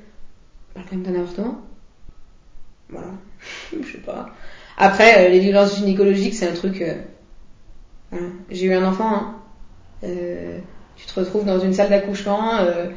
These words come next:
les cuisses écartées, t'as pas le droit de bouger, t'as une personne que t'as pas co-,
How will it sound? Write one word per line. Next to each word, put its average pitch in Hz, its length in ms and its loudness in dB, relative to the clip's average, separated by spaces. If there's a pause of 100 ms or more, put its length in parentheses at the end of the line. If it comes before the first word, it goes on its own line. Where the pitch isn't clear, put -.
(220)
les 180 100 2
cuisses 208 220 -8
écartées, 214 540 2
t'as 196 80 2
pas 180 80 -2
le 180 60 2
droit 202 140 6
de 190 120 -2
bouger, 202 320 2
t'as 196 120 4
une 180 80 -2
personne 208 300 -2
que 220 80 -4
t'as 185 160 0
pas 202 120 0
co-, 208 100 -2